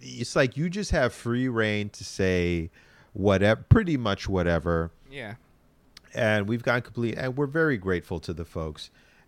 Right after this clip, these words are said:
Speaker 1: at Radio Free Brooklyn for allowing us to be creative in quotation marks,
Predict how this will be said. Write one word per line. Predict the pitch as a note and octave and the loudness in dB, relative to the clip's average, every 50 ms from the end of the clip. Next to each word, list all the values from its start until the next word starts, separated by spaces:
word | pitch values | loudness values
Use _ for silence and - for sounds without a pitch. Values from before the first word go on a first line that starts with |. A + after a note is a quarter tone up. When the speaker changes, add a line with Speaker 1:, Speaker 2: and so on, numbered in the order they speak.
| _ _ - | _ _ -10
Speaker 1:
at | F#2+ F2+ - | -8 -8 -6
Radio | - F#2+ F#2 F2+ F2+ F2 E2+ | -4 -4 -4 -4 -4 -6 -6
Free | - F2+ E2+ | -6 -8 -8
Brooklyn | D#2 D2 E2+ D#2+ - - E2+ D#2+ D#2 | -6 -6 -8 -8 -8 -8 -10 -10 -10
for | D2+ - - F2 D#2+ E2 D#2+ D#2+ D#2+ - - - _ _ _ _ | -12 -10 -8 -6 -6 -4 -4 -6 -8 -10 -14 -20 _ _ _ _
allowing | - G2 G2+ G#2 G2+ G2+ G2+ F#2+ F#2+ | -8 -4 0 2 2 2 0 -2 -4
us | F#2+ - | -6 -6
to | - G2 | -6 -10
be | E2 E2 F#2 F2+ F2+ F#2 F2+ E2+ E2 - - _ _ - - | -6 -4 -4 -2 -2 -2 -4 -6 -8 -12 -20 _ _ -20 -20
creative | - - - A#2 G#2+ G#2 G#2 A2 B2 C3+ E3 F3+ G3+ G3 - - - - | -16 -6 -4 0 2 4 4 4 4 2 0 0 -2 -4 -10 -12 -6 -6
in | D#3+ E3 | -4 -2
quotation | - - D#3+ D#3 - - E3 D#3+ - - D#3+ D#3 | 2 2 2 4 4 4 2 2 2 0 -4 -2
marks, | D#3 D#3 E3 F#3+ - - - - | -2 -4 -4 -4 -6 -8 -8 -8